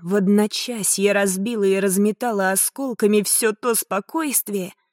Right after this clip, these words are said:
что он так долго выстраивал внутри себя. В эту самую минуту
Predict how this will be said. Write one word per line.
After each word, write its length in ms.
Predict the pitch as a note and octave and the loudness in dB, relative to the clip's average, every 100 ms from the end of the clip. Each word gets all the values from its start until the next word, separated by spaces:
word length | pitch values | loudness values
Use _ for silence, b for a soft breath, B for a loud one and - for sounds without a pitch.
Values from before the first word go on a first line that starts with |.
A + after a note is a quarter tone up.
| _ _ | _ _
что 340 | - - - | -10 -8 -4
он 220 | C#4+ C4 - | -2 -4 0
так 400 | B3 A3 G3+ F#3+ | 0 0 -4 -4
долго 400 | C4 C4+ G#3 A3 | -4 -2 -2 -2
выстраивал 680 | A#3+ - C4 C4+ A3+ B3 | -2 -2 -2 -2 0 0
внутри 460 | A3 C4 B3+ B3+ A#3+ | 0 0 -2 -2 -2
себя. 420 | - C4+ C4 E3+ _ _ _ _ _ _ _ _ _ | 0 -2 -6 -12 _ _ _ _ _ _ _ _ _
В 180 | A3+ A3 | -6 -2
эту 340 | A#3 A3+ G3+ | 0 0 -2
самую 480 | - A3+ G#3+ G3 G3 | -2 0 2 4 4
минуту 580 | G3 G3+ C4+ A#3+ E3 | 4 2 0 -6 -14